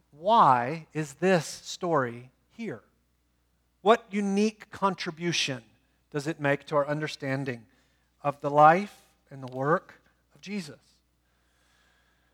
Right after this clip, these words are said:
I mean, there's nothing here especially noteworthy in terms of a speech from Jesus. There's no long oratory.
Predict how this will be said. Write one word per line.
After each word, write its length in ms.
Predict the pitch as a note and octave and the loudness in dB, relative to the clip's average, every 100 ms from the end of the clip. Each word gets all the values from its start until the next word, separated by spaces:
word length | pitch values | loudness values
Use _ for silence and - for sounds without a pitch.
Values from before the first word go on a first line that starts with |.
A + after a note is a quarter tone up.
| _ | _
I 60 | - | 0
mean, 140 | G3+ | 2
there's 180 | G3+ F#3+ | 4 2
nothing 460 | G#3 C4+ C4 D4 B3+ | 6 6 6 2 0
here 460 | G3 F#3+ F#3+ F#3 - _ _ _ | 2 4 4 4 -2 _ _ _
especially 1040 | E3 - - A#3+ A#3 - G#3+ F3 D3 F#3+ F#3 _ _ _ _ _ _ _ _ _ _ _ _ _ _ _ _ - | -12 -10 -2 0 2 0 0 0 0 -4 -8 _ _ _ _ _ _ _ _ _ _ _ _ _ _ _ _ -2
noteworthy 800 | F3+ A3 - D#3+ D3 C#3 D#3+ F#3+ | 6 6 6 4 4 4 -2 -4
in 140 | E3 E3 | -6 -8
terms 400 | - G#3 G#3 F#3 | 6 6 6 2
of 220 | F3 E3 - | 0 -6 -8
a 80 | F3 | -6
speech 880 | - - - B3 F#3+ - - - - _ | -6 -8 -4 -4 -4 -8 -10 -10 -14 _
from 160 | - B2+ | -16 -14
Jesus. 540 | B2 A2+ _ _ _ _ _ _ _ _ _ _ _ _ | -14 -18 _ _ _ _ _ _ _ _ _ _ _ _
There's 140 | F3+ | -8
no 220 | F#3 G#3+ G#3+ | 4 8 8
long 580 | F3 F3 F#3+ G3+ G#3 G3+ | 8 10 12 12 10 4
oratory. 720 | - G3 G3 - C#3 C#3+ A3+ | 4 6 6 2 -2 0 -2